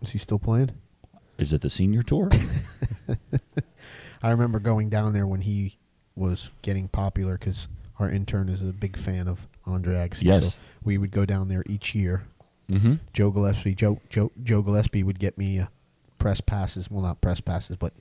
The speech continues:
Speaker 1: backstage or
Speaker 2: Yeah,
Speaker 1: whatever you
Speaker 2: yeah.
Speaker 1: call it. I don't know what you call those passes for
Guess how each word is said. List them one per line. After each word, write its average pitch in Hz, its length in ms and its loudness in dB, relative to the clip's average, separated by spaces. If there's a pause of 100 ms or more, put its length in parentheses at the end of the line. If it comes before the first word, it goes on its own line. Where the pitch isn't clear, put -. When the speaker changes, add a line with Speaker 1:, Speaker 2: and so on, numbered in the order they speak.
(380)
Speaker 1:
backstage 90 600 -4
or 85 40 -4
Speaker 2:
Yeah, 90 80 4
Speaker 1:
whatever 92 220 0
you 87 120 0
Speaker 2:
yeah. 151 80 0
Speaker 1:
call 92 280 0
it. 80 160 -6
I 80 80 -8
don't 80 120 -6
know 82 80 -6
what 78 180 -10
you - 80 -16
call - 400 -10 (240)
those - 220 -12
passes - 440 -14
for - 280 -14